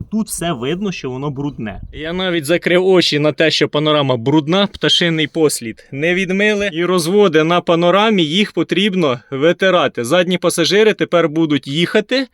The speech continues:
І все ось це небо таке гарне, воно все буде в розводах. Зарядний порт в машині, що його не потрібно мити? Напевно, не потрібно.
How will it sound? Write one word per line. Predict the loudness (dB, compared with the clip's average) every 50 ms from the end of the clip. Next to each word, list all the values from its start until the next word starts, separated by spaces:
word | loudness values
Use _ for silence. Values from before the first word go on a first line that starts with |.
| _ _ _ _ _ _ _ _ _ _ _ _ -6
І | -2 0 2 2
все | 2 2 2 4 4 4
ось | 4 4 2 2
це | 2 2 2
небо | 2 2 2 2 4 2 2
таке | 2 0 0 0 0 0
гарне, | 2 2 2 2 2 2 0 0 0
воно | 2 0 2 2 2 2 2
все | 2 0 2 2 2 2
буде | 0 0 0 2 2
в | 2 2
розводах. | 2 0 0 0 -4 -6 -6 -6 -8 -8 -6
Зарядний | -4 -2 2 2 2 2 2 0 -4 -4
порт | 0 0 0 0 0 -2
в | -4
машині, | -4 -4 -4 -4 -4 -6 -8 -8 -8
що | -6 -4 -4 -2
його | -2 -2 -4 -6 -10 -12 -14 -18 -20 -14
не | -8 -8 -6
потрібно | -4 -4 -4 -2 -2 -2 -2 -2 -4 -4
мити? | -4 -6 -8 -10 -12 -16 -20 -20 -20 -20 -20 -20 -20 -20 -20 -20 -20 -20 -20 -18 -14
Напевно, | -10 -10 -10 -8 -6 -4 -2 -2 0 0 -2 -2
не | -2 -4 -4
потрібно. | -4 -6 -8 -6 -6 -8 -8 -8 -8 -10 -12 -12